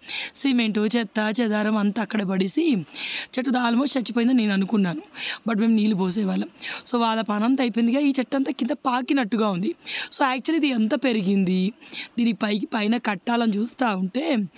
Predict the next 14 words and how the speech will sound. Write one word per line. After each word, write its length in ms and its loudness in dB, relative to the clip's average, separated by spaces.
అత్తయ్య 240 -2
వాళ్ళు 140 0
"ఇది 200 2
కట్టుడు 280 -2
అవసరం" 300 0
అన్నారు. 200 0
But 140 2
అత్తయ్య 280 0
"కట్టండి 440 0
అత్తమ్మ, 380 -2
కడితేనే 380 2
పువ్వులు 340 2
బాగా 220 2
పూస్తుంది 600 0